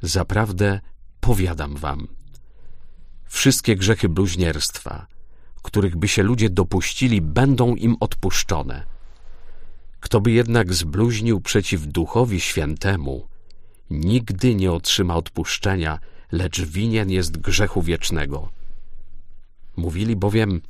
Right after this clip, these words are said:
"Ma ducha nieczystego". Tymczasem nadeszła jego matka i bracia i stojąc na dworze,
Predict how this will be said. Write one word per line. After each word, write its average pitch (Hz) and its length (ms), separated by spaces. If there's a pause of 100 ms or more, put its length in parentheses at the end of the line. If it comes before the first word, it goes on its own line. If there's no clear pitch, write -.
(260)
"Ma 98 400
ducha 92 420
nieczystego". 82 800 (1160)
Tymczasem 131 520
nadeszła 110 500
jego 98 240
matka 98 640 (540)
i 107 240
bracia 107 720 (400)
i 82 80
stojąc 139 480
na 92 140
dworze, 113 500